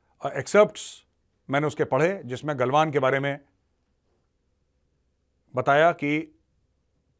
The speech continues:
गलवान के इंसिडेंट के बारे में बताया, ये हाईलाइट करता है कि जो डिसिप्लिन है और ultimate courage of the Indian Army।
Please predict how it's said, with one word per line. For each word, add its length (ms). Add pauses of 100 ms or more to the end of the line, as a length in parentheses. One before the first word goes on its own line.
(440)
गलवान 300
के 80
इंसिडेंट 280
के 60
बारे 160
में 80
बताया, 300
ये 80
हाईलाइट 340
करता 240
है 80
कि 100
जो 100
डिसिप्लिन 440
है 120
और 200
ultimate 260
courage 240
of 60
the 80
Indian 280
Army। 180